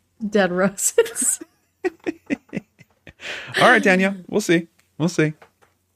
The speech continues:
Speaker 2: Now, everyone knows, Danielle pointed it out, look, a lot of the best Black Friday deals, they're actually starting the night before.
Speaker 1: Mm-hmm.
Speaker 2: And, Danielle, what deal could be better than buy none,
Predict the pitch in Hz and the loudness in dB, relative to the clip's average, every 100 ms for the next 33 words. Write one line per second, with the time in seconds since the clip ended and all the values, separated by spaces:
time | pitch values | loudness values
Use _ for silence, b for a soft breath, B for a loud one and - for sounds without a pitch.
0 | _ _ _ B B B B B B B | _ _ _ B B B B B B B
1 | B B - 135 160 202 208 175 113 90 | B B 0 4 6 6 4 4 2 0
2 | 92 - - 107 107 117 117 127 127 123 | -4 -8 -12 -6 2 4 4 2 2 0
3 | 131 135 113 - - _ _ 120 101 - | 0 -2 -2 -4 -6 _ _ -4 -4 -4
4 | - 117 127 143 127 117 110 104 117 113 | 0 4 4 4 0 -2 -2 0 2 0
5 | - - _ - 120 113 - - 107 110 | -4 -16 _ -2 2 2 2 2 4 4
6 | 113 117 113 113 - 156 151 151 135 113 | 4 2 2 2 2 4 4 2 -2 -2
7 | - 113 110 107 101 101 - 113 - 76 | 2 2 4 2 0 0 -2 -6 -6 -8
8 | 95 - _ _ b b b b 208 170 | -8 -12 _ _ b b b b -2 2
9 | 147 90 95 - _ _ _ _ - 151 | 2 2 -6 -14 _ _ _ _ -2 0
10 | 147 135 131 165 - 160 160 151 143 131 | 2 2 2 2 0 2 2 0 -4 -2
11 | 110 117 113 110 107 b b - 117 110 | 2 4 6 4 0 b b 2 2 2
12 | 107 123 131 165 165 120 113 113 | 0 2 4 4 2 2 2 0